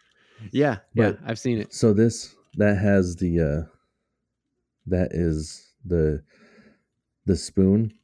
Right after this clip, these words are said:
Speaker 2: on the top, and then you
Speaker 1: Yeah.
Speaker 2: have the drop chain,
Speaker 1: Yeah.
Speaker 2: and then you just kinda jig the whole thing, and the spoon will kinda, like, flutter, and the drop chain's there, and the hook, and it's like, it's just gonna be a lot of action.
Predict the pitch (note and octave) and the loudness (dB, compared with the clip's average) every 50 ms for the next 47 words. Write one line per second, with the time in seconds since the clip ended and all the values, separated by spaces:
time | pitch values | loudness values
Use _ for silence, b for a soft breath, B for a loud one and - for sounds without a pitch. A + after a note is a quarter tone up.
0 | _ _ - F#2+ F2+ F2+ E2+ - G2 F2 D#2+ E2 E2 E2+ - _ _ _ _ _ | _ _ -4 -2 -2 -2 -2 -2 -2 -2 -2 -2 -4 -6 -10 _ _ _ _ _
1 | _ _ _ - - F2 F2 E2+ E2+ C3+ G#2+ F2 D#2 D2+ D#2+ D#2 D2+ F2 F2 F2 | _ _ _ -4 -2 -2 0 0 0 0 0 0 -2 -2 -2 -4 0 0 0 0
2 | C2 G#1 - - F2+ D#2+ D2+ D2+ D#2 D#2+ - _ b b b b b b b b | 0 -2 -6 -6 -4 -4 -2 -2 -4 -6 -10 _ b b b b b b b b
3 | b b b b - - F2+ E2 E2 E2+ E2+ D#2+ - - F2 E2 F2 F2+ - - | b b b b -2 -2 0 2 2 0 0 -2 -2 -4 -4 -2 -2 -4 -4 -2
4 | - F#2+ F2+ F2 D#2+ E2+ F#2 F#2 F2 F2 F2+ E2+ E2+ D#2+ D#2+ - G2+ G2 F2 D2+ | 0 0 0 0 0 0 0 0 2 0 -2 0 0 0 0 0 -2 -2 -2 -2
5 | - - D#2+ - - - E2+ E2+ F2+ E2 - - E2+ E2+ F2 F2 E2+ E2 E2 - | -4 -6 -10 -10 -4 -2 -2 0 0 -2 0 0 0 0 0 0 0 0 -2 -4
6 | - _ E2+ D#2+ E2 F2+ F2+ F2 E2+ D#2+ D2 E2 D#2+ D#2 E2 D#2+ - - F#2 E2+ | -4 _ 0 2 2 2 0 0 -2 -4 -2 -2 -2 -2 -2 -4 -6 -4 -4 -2
7 | F2 F2 E2+ E2 - E2+ E2 F2 F2 F2 F2 E2 D#2+ D#2 D2 - E2 E2 E2+ - | -2 -2 -4 -2 -2 -2 -2 -2 -2 -6 -6 -6 -6 -6 -4 -2 -2 -2 -2 -4
8 | _ _ _ - D#2+ D#2 C#2+ - - E2 D#2+ E2 - - E2 - - - F#2+ - | _ _ _ -10 -8 -8 -8 -6 -6 -4 -4 -4 -4 -8 -8 -8 -6 -8 -8 -6
9 | - G2+ G2 F#2+ G2 F#2+ F2+ E2 D#2 D2 D#2+ D#2+ E2+ E2 E2 D#2 - D2+ D#2+ E2+ | -4 -4 -2 0 -2 -2 -2 -2 -4 -4 -4 -4 -4 -6 -6 -8 -6 -8 -8 -8
10 | - - - - - D#2 | -10 -12 -14 -14 -14 -14